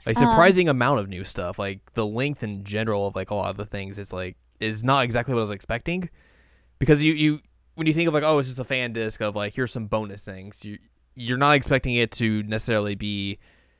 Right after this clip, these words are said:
Speaker 1: I guess, similar in length to the original game.
Speaker 2: Yeah.
Speaker 1: I guess for me, it was more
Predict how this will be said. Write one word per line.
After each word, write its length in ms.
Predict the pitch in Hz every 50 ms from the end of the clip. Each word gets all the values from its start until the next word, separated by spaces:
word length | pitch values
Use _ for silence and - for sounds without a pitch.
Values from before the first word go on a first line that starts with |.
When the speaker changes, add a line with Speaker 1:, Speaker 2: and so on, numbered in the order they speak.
| _ _ _ _ _ _ _ _ _ _ _ _ _ _ _ _ -
Speaker 1:
I 80 | - 113
guess, 160 | 127 123 -
similar 560 | - - - 117 120 131 147 165 175 180 180
in 140 | 151 147 143
length 320 | 135 135 139 156 170 -
to 100 | - -
the 120 | 139 135 120
original 380 | 107 214 113 117 131 165 190
game. 440 | 190 220 226 240 262 262 240 214 165 - - - _ -
Speaker 2:
Yeah. 320 | - 254 214 202 190 196 208 202 _ _ _ _ _ _ _ _ _ _ _ _ _ _ _ _ _ _ _ _ _ _ _ _ _ _ _ _ - _ _ _ _ _ _ _ _ _ _ _ _ _ _ _ _ _ _ _ _ _ _ -
Speaker 1:
I 80 | - 139
guess 200 | 143 160 160 -
for 100 | 156 147
me, 420 | 143 139 139 143 139 135 135 117
it 60 | 113 117
was 200 | 120 120 110 120
more 720 | 117 120 120 117 117 113 110 110 107 104 104 101 98 -